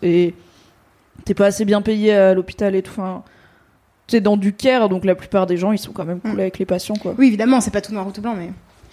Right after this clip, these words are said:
Speaker 2: mais, euh, le, je, l'hôpital où j'étais, c'était aussi un hôpital, euh, étudiant, enfin, où il y avait des internes et tout. Et, euh, le,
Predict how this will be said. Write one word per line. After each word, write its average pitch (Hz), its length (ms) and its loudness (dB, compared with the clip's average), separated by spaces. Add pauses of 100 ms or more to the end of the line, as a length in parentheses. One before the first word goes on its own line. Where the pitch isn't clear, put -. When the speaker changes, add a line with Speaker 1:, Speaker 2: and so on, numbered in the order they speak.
(560)
Speaker 2:
mais, 214 220 0
euh, 220 220 -4
le, 233 360 6
je, 214 140 0
l'hôpital 220 480 -4
où 262 40 6
j'étais, 233 280 6
c'était 220 180 -2
aussi 220 160 0
un 233 80 2
hôpital, 226 320 -2
euh, 185 280 2
étudiant, 226 420 0
enfin, 247 200 -4
où 196 60 -8
il 202 40 -6
y - 20 -2
avait 190 100 -4
des 190 140 -4
internes 254 240 -2
et 202 60 0
tout. 269 160 -6 (920)
Et, 214 260 4
euh, 190 540 4
le, 208 300 2